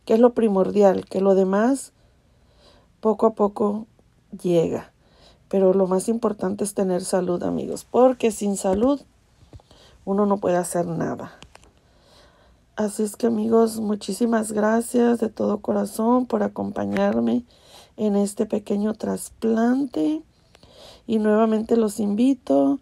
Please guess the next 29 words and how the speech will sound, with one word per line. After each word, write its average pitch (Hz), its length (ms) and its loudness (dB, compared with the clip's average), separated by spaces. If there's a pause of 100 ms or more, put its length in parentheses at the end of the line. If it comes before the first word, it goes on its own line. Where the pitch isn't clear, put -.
(560)
a 196 500 2
que 196 120 -10
se 202 120 -6
suscriban 226 600 -2
al 208 160 -4
canal, 247 600 0
que - 140 -4
le 202 160 0
den 208 300 -2
like 240 420 0 (960)
y 220 100 -6
que 214 140 -2
me 202 140 0
apoyen 226 420 2
con 214 180 0
un 214 120 -4
comentario 262 960 0 (960)
para 220 200 0
que 220 120 -4
este 240 180 -4
canal 226 380 0
siga 220 340 0
creciendo 247 960 0 (560)
y 214 100 2
así 233 280 2
nuestra 233 340 0
familia, 226 840 0 (840)
la 208 160 0
Fami, 208 380 4